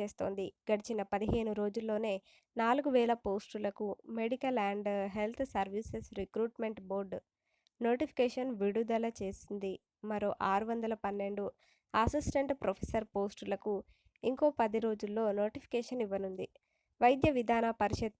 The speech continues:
పరిధిలోని జిల్లా, ఏరియా హాస్పిటళ్ళు, కమ్యూనిటీ హెల్త్ సెంటర్లలో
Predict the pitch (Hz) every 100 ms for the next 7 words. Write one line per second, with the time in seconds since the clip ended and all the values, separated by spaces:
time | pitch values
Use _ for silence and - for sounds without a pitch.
0 | 202 202 208 214 202 196 196 190 - 208
1 | 226 208 202 202 - 208 214 214 208 208
2 | 196 202 - 208 202 196 196 196 - _
3 | _ _ - 233 254 277 269 247 254 226
4 | 185 220 233 202 202 202 208 202 202 190